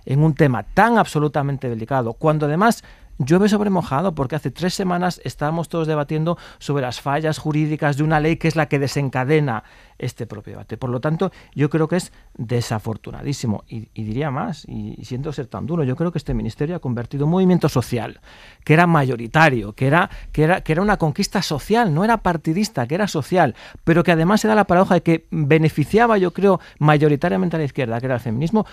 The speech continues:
lo ha convertido en una guerra civil permanente. En, en gran medida,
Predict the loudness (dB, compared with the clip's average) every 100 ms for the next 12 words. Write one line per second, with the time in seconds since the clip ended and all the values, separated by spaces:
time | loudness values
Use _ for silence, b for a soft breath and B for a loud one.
0 | B -4 0 0 0 -2 -4 -4 -4 -4
1 | -2 -4 -6 -8 -8 -6 -6 -6 -6 -6
2 | -8 -14 b b b b _ 2 4 4
3 | 2 2 4 6 4 4 4 2 -4